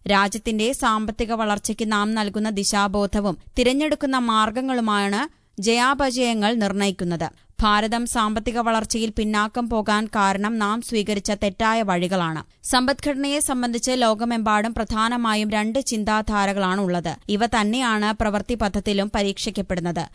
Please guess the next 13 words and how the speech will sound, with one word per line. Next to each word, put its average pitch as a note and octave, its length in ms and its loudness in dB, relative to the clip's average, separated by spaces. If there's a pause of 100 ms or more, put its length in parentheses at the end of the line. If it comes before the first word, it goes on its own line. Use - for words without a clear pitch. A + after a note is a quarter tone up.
(100)
ഒന്ന്, G#3 280 2
സോഷ്യലിസ്റ്റ് A#3 680 0
രീതി. G3 340 0
മൂലധനം A3 640 0
പൂർണ്ണമായും A3+ 640 -2
സർക്കാരിൽ G#3 560 -2
കേന്ദ്രീകരിക്കുകയും G3 920 -2 (120)
സ്വകാര്യ C4+ 480 2
സംരംഭങ്ങൾ A3+ 640 0
നിരുത്സാഹപ്പെടുത്തുകയും G#3+ 1120 0
ചെയ്യുന്നതാണ് F#3+ 640 0
ഈ A3+ 160 0
രീതി. E3+ 320 0